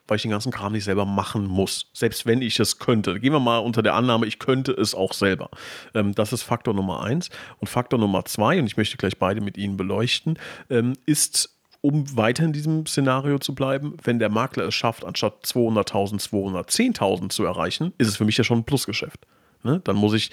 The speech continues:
nicht sechstausend netto zahlen, sondern sechstausendsechshundert Euro, ähm, Provision in diesem Szenario. Nee, sechstausenddreihundert, so ist richtig. Sechstausenddreihundert Euro, ähm,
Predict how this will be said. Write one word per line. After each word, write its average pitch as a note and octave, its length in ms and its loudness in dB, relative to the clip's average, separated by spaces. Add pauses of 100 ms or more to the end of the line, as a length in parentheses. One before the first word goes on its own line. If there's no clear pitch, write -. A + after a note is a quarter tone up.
(220)
nicht G#2 200 2
sechstausend D3 640 0
netto D3+ 180 2
zahlen, D3 300 0
sondern G#2 260 2
sechstausendsechshundert A2 1120 0
Euro, E3 480 2
ähm, D3+ 500 0
Provision D3+ 580 2
in D3 120 0
diesem D3+ 240 -2
Szenario. D3 440 0
Nee, A2 160 2
sechstausenddreihundert, B2 760 0
so G#2+ 120 2
ist B2 120 -2
richtig. D#3 280 0 (380)
Sechstausenddreihundert B2 840 0
Euro, E3+ 360 2 (300)
ähm, B2+ 260 2